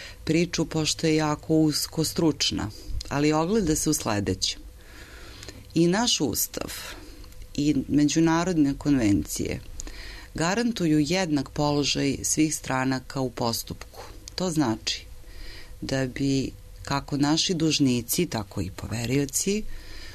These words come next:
u Republici Srbiji morali imati jednak položaj u postupku pred sudom, mislim na izvršni postupak i u postupku pred izvršiteljem. To, nažalost, postojeće zakonsko rešenje ne omogućava, pravi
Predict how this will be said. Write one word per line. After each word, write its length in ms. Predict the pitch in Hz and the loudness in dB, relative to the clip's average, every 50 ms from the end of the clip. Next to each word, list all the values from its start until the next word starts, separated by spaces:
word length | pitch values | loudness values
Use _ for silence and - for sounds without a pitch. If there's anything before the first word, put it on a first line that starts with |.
| - - - | -12 -4 0
u 80 | 175 | 2
Republici 640 | 190 185 170 - 185 185 185 220 220 - - 180 165 | 2 2 0 0 0 0 2 2 0 0 -2 -2 -2
Srbiji 560 | - - - 165 196 202 185 202 202 190 175 | -2 0 0 0 0 0 0 0 0 2 2
morali 720 | 147 147 147 156 165 170 180 190 214 226 226 220 185 139 127 | 2 2 4 6 6 6 6 6 4 2 2 2 2 4 6
imati 440 | 139 156 160 165 165 160 - 147 147 | 6 6 6 6 2 2 0 2 2
jednak 380 | 151 160 165 156 143 127 123 - | 4 4 4 2 0 -2 -4 -4
položaj 520 | - 147 151 151 143 139 135 127 139 127 113 | -2 0 0 2 2 0 0 0 0 0 0
u 80 | - | -2
postupku 640 | - - 135 135 143 - - - - - - - - | -2 0 0 0 2 0 0 -2 -4 -6 -6 -6 -6
pred 240 | - - 117 113 - | -4 -4 -6 -4 -4
sudom, 520 | - - 131 143 165 180 214 220 226 226 - - - - - - - - - - - - | -2 2 2 2 2 2 2 0 0 -2 -6 -12 -18 -20 -20 -20 -20 -18 -18 -16 -2 0
mislim 300 | 139 135 - 147 131 123 | 0 0 2 0 0 2
na 60 | 117 | 2
izvršni 460 | 113 113 117 131 143 123 123 160 165 | 2 2 2 2 0 2 2 2 2
postupak 640 | 160 165 165 165 - - - 170 - - 170 165 - - | 2 0 -2 -2 -4 -6 -10 -10 -6 -6 -6 -6 -6 -6
i 80 | - 131 | -6 -6
u 60 | 135 | -6
postupku 580 | - 131 127 123 - - - 127 - - - | -4 -6 -6 -6 -6 -8 -10 -12 -10 -10 -10
pred 260 | - - - 127 113 123 | -8 -6 -6 -6 -4 -4
izvršiteljem. 760 | 120 - - 143 - - - - - - - - - 175 - - - - - - - - - - - - - - - - - - - - - - 190 - | -4 -2 -2 0 0 0 0 -2 -6 -12 -12 -8 -8 -8 -8 -8 -10 -12 -12 -12 -12 -12 -12 -12 -12 -10 -10 -10 -10 -10 -10 -10 -10 -10 -8 -8 -6 -2
To, 160 | - 214 233 240 | 0 2 2 4
nažalost, 540 | 196 175 190 196 226 233 196 190 175 - | 2 2 2 2 2 2 2 2 2 2
postojeće 920 | - 170 175 175 175 - - 185 143 127 - - 151 151 143 139 131 127 131 127 - - | 2 2 2 0 0 0 2 2 2 2 2 2 2 2 2 4 2 2 0 -2 -4 -2
zakonsko 680 | - 117 131 151 156 151 - 175 170 - - - 151 143 | -2 -2 0 0 0 0 0 0 -2 -2 -2 -2 -2 0
rešenje 800 | 143 143 139 - - 156 147 151 165 170 165 160 156 147 139 131 - | 2 2 2 0 0 2 2 2 2 4 4 4 4 4 2 0 0
ne 180 | - 143 139 135 | 0 0 0 0
omogućava, 880 | 131 131 131 127 117 - 120 120 117 - - - 156 165 175 202 208 | -2 -2 -4 -4 -4 -6 -6 -6 -2 -2 -2 0 0 0 0 -2 -2
pravi 720 | 202 - - 147 143 139 131 135 131 131 131 123 117 120 123 | -4 -4 -4 -2 -2 -2 -2 -2 -2 -2 -2 -4 -4 -4 -6